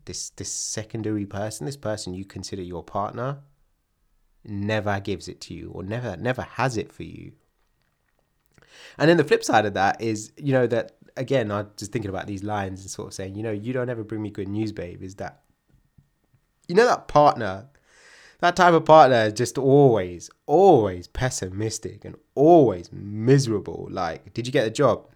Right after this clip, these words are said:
"No." "Did you go out? How was your night out with your friends?" "Uh, it was okay, I guess." "Happy birthday." And then it's like, "Thanks." And the guy's, like, shrugging, he's shrugging his shoulders saying, "Oh, it's just another ga-, day, I guess."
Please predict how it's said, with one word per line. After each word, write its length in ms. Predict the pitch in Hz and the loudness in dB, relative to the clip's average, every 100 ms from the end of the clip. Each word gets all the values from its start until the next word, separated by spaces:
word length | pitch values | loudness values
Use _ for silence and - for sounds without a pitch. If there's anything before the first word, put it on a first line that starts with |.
| - | -10
"No." 240 | 92 82 _ _ _ _ _ _ _ _ _ _ - | -8 -8 _ _ _ _ _ _ _ _ _ _ -10
"Did 100 | 113 | -2
you 80 | |
go 60 | 131 | 4
out? 280 | 123 - - | 4 4 -2
How 180 | 147 170 | 2 2
was 100 | 156 | 2
your 100 | 156 | 0
night 220 | 156 143 | 0 0
out 160 | 104 | 0
with 100 | 104 | -2
your 140 | 104 98 | -4 -2
friends?" 480 | - 113 87 98 - - | -2 -4 -6 -14 -20 -12
"Uh, 300 | 117 110 107 | -8 -4 -4
it 40 | 104 | -4
was 100 | 98 | -6
okay, 400 | 85 - - _ _ _ _ _ _ _ - | -8 -10 -16 _ _ _ _ _ _ _ -14
I 60 | 92 | -10
guess." 520 | 76 - - - _ _ _ _ _ _ _ _ _ | -10 -14 -20 -20 _ _ _ _ _ _ _ _ _
"Happy 240 | - 139 156 | -6 -4 0
birthday." 840 | 165 180 180 165 160 156 156 156 - _ _ _ _ _ _ - | 4 4 2 0 2 2 0 -4 -8 _ _ _ _ _ _ -12
And 100 | 104 | -6
then 140 | 101 | -6
it's 140 | 98 - | -6 -10
like, 180 | 87 _ | -16 _
"Thanks." 560 | - 95 87 _ _ _ _ - | -10 -10 -12 _ _ _ _ -14
And 180 | 104 | -10
the 60 | 98 | -8
guy's, 320 | 98 101 95 - 107 | -2 -2 -2 -8 -6
like, 160 | - | -6
shrugging, 640 | - 123 110 95 82 85 - | -4 -2 -2 -2 -10 -12 -14
he's 260 | 107 101 | -12 -10
shrugging 260 | - 117 101 | -4 -4 -4
his 80 | 90 | -6
shoulders 280 | 104 95 - | -4 -4 -6
saying, 240 | 92 92 | -10 -8
"Oh, 220 | 92 92 | -8 -6
it's 160 | 92 90 | -8 -8
just 180 | 101 - | -12 -10
another 240 | 95 85 | -10 -10
ga-, 220 | 92 80 - | -10 -10 -6
day, 200 | 104 98 | -4 -4
I 80 | 78 | -6
guess." 440 | - 85 - - | -10 -12 -10 -14